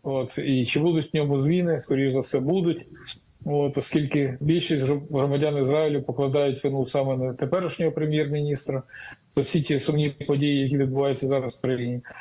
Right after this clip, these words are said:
Але в будь-якому випадку, е, наші застереження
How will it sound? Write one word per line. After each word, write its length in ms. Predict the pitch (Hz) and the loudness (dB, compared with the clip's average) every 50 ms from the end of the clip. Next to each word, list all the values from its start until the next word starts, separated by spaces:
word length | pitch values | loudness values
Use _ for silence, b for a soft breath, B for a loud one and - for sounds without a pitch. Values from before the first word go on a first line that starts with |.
| B B B B _ | B B B B _
Але 240 | 143 143 151 160 | 0 2 2 2
в 40 | 147 | 2
будь-якому 540 | 147 180 202 190 175 - - 156 151 151 147 | 2 2 2 2 0 0 -2 -2 0 0 0
випадку, 560 | 139 147 180 180 170 175 - 165 147 143 - B B B B B _ 202 | 2 2 0 0 0 0 0 0 0 0 -2 B B B B B _ -2
е, 240 | 139 135 131 131 | 0 0 2 2
наші 640 | 131 156 175 185 165 - - - 156 147 139 143 131 - - _ - | 2 2 2 2 0 0 0 0 0 0 0 -2 -4 -6 -10 _ -2
застереження 840 | 160 143 - - 170 165 190 190 165 156 156 139 135 131 127 120 | -2 -2 0 0 0 2 2 0 0 0 -2 0 0 -2 -2 -4